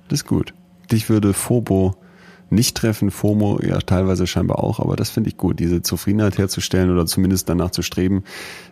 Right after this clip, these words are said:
Wahrscheinlich ist das am Ende der einzige Weg. Ich habe oft das Gefühl, Psychologie bietet immer neue Studien zu immer neuen kleinen Phänomenen, die uns gerade so im Alltag umtreiben und Experimente, aber am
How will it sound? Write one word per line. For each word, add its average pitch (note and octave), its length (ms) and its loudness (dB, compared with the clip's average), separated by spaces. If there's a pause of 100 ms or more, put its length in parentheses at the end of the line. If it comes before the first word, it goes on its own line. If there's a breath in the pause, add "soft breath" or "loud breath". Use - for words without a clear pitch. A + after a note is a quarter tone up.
(140)
Wahrscheinlich G#2 400 2
ist A2 60 2
das G2 100 0
am G2 100 0
Ende F#2 160 2
der - 140 0
einzige F#2+ 360 0
Weg. E2 180 2
Ich - 80 0
habe - 120 -2
oft - 140 -4
das G2+ 140 0
Gefühl, F#2+ 260 -2
Psychologie F#2 680 0 (360 loud breath)
bietet G#2 300 0
immer A2 200 4
neue F#2+ 240 2
Studien A2+ 480 2
zu - 140 -2
immer G2+ 220 2
neuen F#2 280 2
kleinen F#2 300 2
Phänomenen, F#2 640 2
die F2+ 140 0
uns F2 120 -2
gerade F2+ 200 -2
so F#2 80 0
im - 80 -2
Alltag F2+ 260 0
umtreiben G2 460 0
und - 80 -2
Experimente, F2+ 580 0
aber - 160 0
am E2+ 100 0